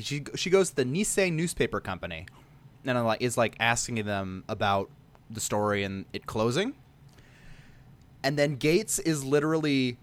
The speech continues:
he, like, printed out the emblem of Ore Journal onto a sheet of paper and is just running up to random people in the street and is like,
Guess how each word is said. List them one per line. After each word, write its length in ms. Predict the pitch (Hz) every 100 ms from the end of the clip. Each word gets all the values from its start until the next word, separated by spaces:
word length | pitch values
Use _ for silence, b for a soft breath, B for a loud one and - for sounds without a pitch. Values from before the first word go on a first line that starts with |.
| - - - - -
he, 260 | - 160 -
like, 320 | 135 135 -
printed 420 | - 170 175 208
out 220 | 180 175
the 160 | 170 -
emblem 400 | 131 131 147 151
of 180 | 131 117
Ore 340 | 117 113 117
Journal 400 | 127 127 123 131 147
onto 340 | 127 127 131
a 60 | 127
sheet 240 | - 120
of 140 | 131
paper 560 | - 110 104 120 131 160 b b -
and 140 | 131
is 100 | 131
just 240 | 127 135
running 360 | 117 117 123 147
up 160 | 156 -
to 120 | 151
random 440 | 117 113 123 143
people 340 | - 151 143 143
in 160 | 135
the 80 | 127
street 400 | - - 139 123
and 100 | 127
is 60 | 123
like, 220 | 123